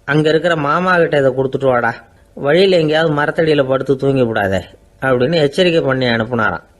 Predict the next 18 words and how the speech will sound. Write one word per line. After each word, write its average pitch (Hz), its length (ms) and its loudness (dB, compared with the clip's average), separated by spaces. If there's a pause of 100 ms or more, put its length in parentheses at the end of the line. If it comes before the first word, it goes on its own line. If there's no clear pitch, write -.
(240)
பையனுக்கு 170 480 0
எச்சரிக்கையா 170 580 0
வாழறது 151 400 2
எப்படிங்கிறத 139 520 0
கத்து 127 300 -2
கொடுக்கறதுக்காக 147 580 0
இப்படி 156 180 0
பண்ணார். 135 400 -2 (400)
அவன் 139 260 -2
பணத்தை 170 360 -2
வாங்கிட்டு 147 500 0
போனான். 127 480 -2 (240)
அப்பா 175 400 -2
சொன்னதை 147 360 0
மறந்துட்டு 147 540 0
ஒரு 165 160 2
மரத்தடியில 139 580 0
படுத்து 123 300 -4